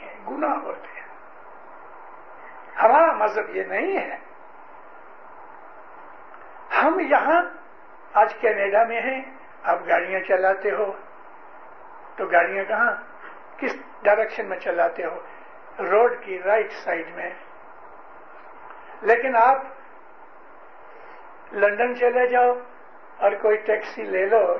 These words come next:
یعنی سیلف ڈرائیو کار لے کے آپ رائٹ سائیڈ پہ لو، فوراً روک لیں گے لوگ،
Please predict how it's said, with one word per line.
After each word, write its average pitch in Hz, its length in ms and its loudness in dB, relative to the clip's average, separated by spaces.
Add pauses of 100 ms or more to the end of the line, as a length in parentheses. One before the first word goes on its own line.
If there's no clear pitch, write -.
یعنی 190 300 -2
سیلف - 480 0
ڈرائیو 190 260 0 (140)
کار 180 200 4
لے 175 280 -4
کے 170 300 0 (640)
آپ 180 240 0
رائٹ 175 320 4
سائیڈ 180 360 0
پہ 185 80 -2
لو، 180 200 -2 (300)
فوراً 185 280 4 (140)
روک 185 240 -2
لیں 165 160 0
گے 165 160 -4
لوگ، 165 240 0